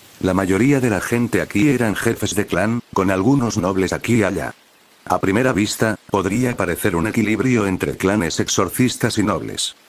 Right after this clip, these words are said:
Pero en realidad, los clanes exorcistas tenían casi todo el poder.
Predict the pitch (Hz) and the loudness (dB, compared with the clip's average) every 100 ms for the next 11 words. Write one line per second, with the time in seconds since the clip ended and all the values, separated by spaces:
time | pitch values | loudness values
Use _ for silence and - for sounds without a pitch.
0 | _ _ _ _ 101 98 92 92 78 71 | _ _ _ _ 0 2 0 0 0 0
1 | 90 113 - - 92 92 - 101 127 135 | 0 0 -2 -2 0 0 2 2 2 2
2 | 131 104 - 98 87 127 113 - 85 117 | 0 -2 0 -2 2 0 0 -2 0 0
3 | 95 95 107 135 120 - 80 95 110 104 | 2 2 0 0 -2 -2 0 0 2 0
4 | 104 87 67 | 0 -2 -2